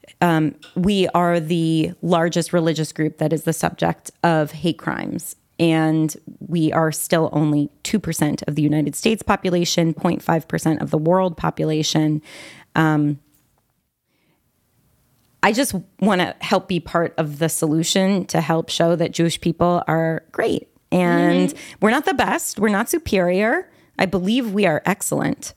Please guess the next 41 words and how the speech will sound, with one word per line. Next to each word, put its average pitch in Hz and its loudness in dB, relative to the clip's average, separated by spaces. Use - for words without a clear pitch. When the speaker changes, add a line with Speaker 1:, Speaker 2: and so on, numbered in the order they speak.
Speaker 2:
Not 311 -6
the 311 -2
best, 247 0
not 294 -2
the 220 4
worst 269 0
people. 359 0
Speaker 1:
Right. 226 4
Speaker 2:
Like 330 2
how 320 2
we 302 0
said 294 0
in 247 2
the 240 0
very 233 0
beginning 220 0
of 196 0
this 202 0
conversation, 202 0
you 175 2
know, 175 2
like, 175 0
we 196 0
don't 220 2
have 247 -2
to - -12
be 202 0
perfect 247 -2
to 240 -4
be 220 0
worthy. 269 2
We 254 0
don't 302 2
have 311 -2
to 302 -6
be 311 2
perfect. 349 -2
Speaker 1:
No 240 4
one 240 2
is. 160 0
And, 190 2